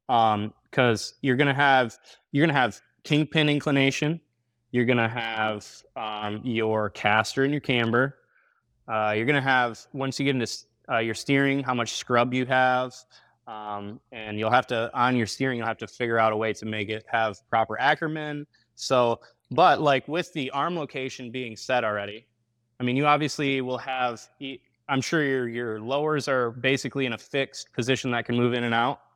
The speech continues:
And then the uppers have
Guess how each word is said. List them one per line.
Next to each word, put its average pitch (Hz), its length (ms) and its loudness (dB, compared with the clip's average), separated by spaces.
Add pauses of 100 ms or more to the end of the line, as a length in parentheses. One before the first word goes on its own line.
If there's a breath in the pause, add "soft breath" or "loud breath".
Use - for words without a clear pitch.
(300)
And 117 200 -8
then 113 320 -6 (300 soft breath)
the 117 140 6
uppers 123 640 4
have 117 400 4